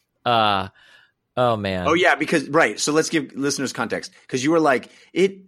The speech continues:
Speaker 2: I, the story, it's just, there's nothing that ha-, ha-, hangs it on. There, there's no stakes." And, and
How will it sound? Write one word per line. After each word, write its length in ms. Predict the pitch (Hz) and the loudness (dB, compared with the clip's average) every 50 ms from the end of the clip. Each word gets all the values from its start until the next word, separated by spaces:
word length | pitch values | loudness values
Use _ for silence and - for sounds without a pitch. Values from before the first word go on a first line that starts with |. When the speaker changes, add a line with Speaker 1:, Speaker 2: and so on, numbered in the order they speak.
| _ _ - | _ _ -6
Speaker 2:
I, 180 | - 160 175 165 | -4 -4 -4 -4
the 120 | 143 151 156 | -4 -6 -6
story, 540 | - - - 214 214 220 214 220 214 214 | -6 -2 0 2 2 2 2 2 2 2
it's 160 | 208 196 190 - | 0 0 -2 -4
just, 140 | 165 - | -6 -6
there's 160 | - 170 156 170 | -6 -8 -6 -2
nothing 340 | 185 185 185 - 180 170 | -2 -2 -2 -2 -6 -2
that 140 | 151 160 147 | -2 -2 -2
ha-, 340 | 139 135 143 - - 135 - - | -2 -4 -6 -8 -10 -10 -8 -8
ha-, 60 | 123 | -8
hangs 400 | 123 120 143 156 160 165 156 156 | -8 -4 -4 -2 -2 -2 -2 -4
it 60 | 160 156 | -4 -2
on. 320 | 160 160 160 160 156 143 | -2 -2 -2 -2 -2 -2
There, 200 | 135 143 131 135 | -2 -2 -2 -2
there's 180 | 139 139 143 143 | -2 -4 -6 -4
no 100 | 160 160 | -4 -4
stakes." 540 | 139 - - 147 143 147 151 147 135 - - | -4 -4 -4 -2 0 0 -2 -2 -4 -8 -8
And, 140 | 147 139 135 | -8 -8 -10
and 80 | 131 | -10